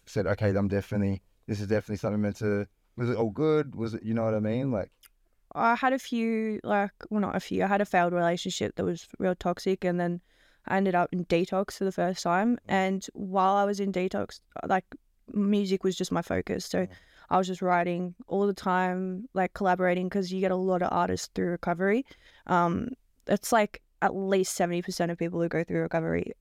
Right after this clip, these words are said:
Speaker 2: are an artist of some type. So I just kept pushing that and doing it there, and that was the most time that I could spend on it when you're away from society, I guess. 'Cause I
Speaker 1: Did you,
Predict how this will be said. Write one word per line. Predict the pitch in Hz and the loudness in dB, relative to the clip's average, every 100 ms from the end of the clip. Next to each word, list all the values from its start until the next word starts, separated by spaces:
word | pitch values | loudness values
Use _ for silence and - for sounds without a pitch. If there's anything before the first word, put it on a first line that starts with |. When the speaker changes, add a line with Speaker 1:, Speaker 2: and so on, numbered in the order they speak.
| _ - | _ 0
Speaker 2:
are | 175 160 - - - | 2 2 0 -6 -6
an | 180 | -2
artist | 156 - 175 196 | -2 -4 -6 -6
of | 185 | -2
some | 185 190 | -2 0
type. | 185 - _ _ _ _ - | 0 0 _ _ _ _ -2
So | 214 | 2
I | 190 202 | 4 2
just | 226 - | -2 -2
kept | 240 - | -2 0
pushing | 196 190 | -6 -2
that | 180 185 - 185 | 0 0 0 -2
and | 185 175 175 175 _ _ _ | -2 -2 -4 -6 _ _ _
doing | 196 190 | 0 0
it | 185 | 2
there, | 180 185 185 | 2 4 4
and | 180 | 2
that | 175 | 0
was | 185 | -2
the | 180 | -2
most | 180 180 | -4 -4
time | - 175 185 | -4 -2 -2
that | 190 | -4
I | |
could | 175 190 | -6 -6
spend | - 175 185 | -4 -2 0
on | 202 | 2
it | 247 - | 0 -2
when | 196 185 | -2 -2
you're | 180 185 - | -2 -4 -4
away | - 175 175 220 | -2 2 2 2
from | 220 208 196 | 0 -2 -2
society, | 196 185 175 208 240 | -4 -2 0 0 0
I | 247 | -2
guess. | 277 285 - | -2 -4 -6
'Cause | - 202 | -8 -4
I | 190 | -4
Speaker 1:
Did | 104 | 0
you, | 113 104 | 0 0